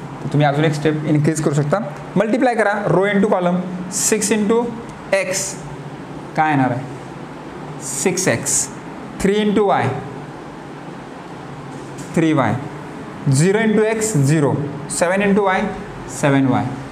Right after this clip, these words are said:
सेवन वाय is equal to फिफ्टीन आणि मायनस ट्वेंटी वन, बरोबर आहे का? फिफ्टीन आणि मायनस ट्वेंटी वन as it is. फक्त मल्टिप्लाय केलं, या मॅट्रिक्सने या मॅट्रिक्सला काय केलं? मल्टिप्लाय केलं. आता by equality of matrix,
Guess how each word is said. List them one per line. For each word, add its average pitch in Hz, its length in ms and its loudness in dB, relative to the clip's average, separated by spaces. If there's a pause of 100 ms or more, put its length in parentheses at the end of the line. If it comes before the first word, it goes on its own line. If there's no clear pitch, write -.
(520)
सेवन 127 300 2
वाय 127 380 -4
is 135 80 4
equal 151 400 4
to - 80 4 (1900)
फिफ्टीन 151 380 0
आणि 165 140 4
मायनस 147 380 2
ट्वेंटी 139 300 2
वन, 123 220 2
बरोबर 156 240 2
आहे 156 120 2
का? 151 140 0 (760)
फिफ्टीन 139 320 2
आणि 151 140 4
मायनस 147 340 2
ट्वेंटी 139 260 2
वन 170 120 4
as 131 200 2
it 120 140 -2
is. 117 60 -2
फक्त - 260 0
मल्टिप्लाय 208 440 2
केलं, 147 180 4
या 143 340 4
मॅट्रिक्सने 165 400 2
या 170 80 4
मॅट्रिक्सला 151 340 2
काय 151 120 4
केलं? 143 240 4 (360)
मल्टिप्लाय 143 400 2
केलं. 120 140 4
आता 170 140 2
by 185 140 2
equality 208 480 2
of 190 100 2
matrix, 139 300 2